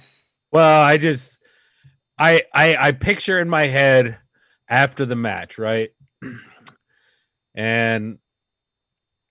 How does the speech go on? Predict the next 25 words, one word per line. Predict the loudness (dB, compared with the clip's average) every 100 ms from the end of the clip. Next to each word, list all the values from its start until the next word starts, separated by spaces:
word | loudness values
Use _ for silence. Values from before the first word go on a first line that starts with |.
| _ _ _ _ _ _
you | -8
know, | -4 -4
once | -2 -4
the, | -6 -10 -2
actually, | -2 -2 -2
af-, | 0 0 0
even, | -4 -6 -4
even | -4 -2 -2
after | -4 -6 -10
the | -8
event, | -10 -10 -16 -18 _ -12
you | -8
know, | -6 -6 -10 _ _ _ _
I | -8
pictured | -4 -4 -4 -8
Tex | -6 -6 -6 -12
McTex, | -16 -8 -6 -6 -10 -20 -20 -20 _
<laughs> | _ -16
McTex, | -8 -8 -10 _ -6 -6 -6 -16 _ _ _ _ _ _ _ -6
uh, | -4 -2 -4 -6
you | -6
know, | -8 -6
in | -6 -6
his | -4
limousine, | -4 -2 -2 -2 -2 -2 -8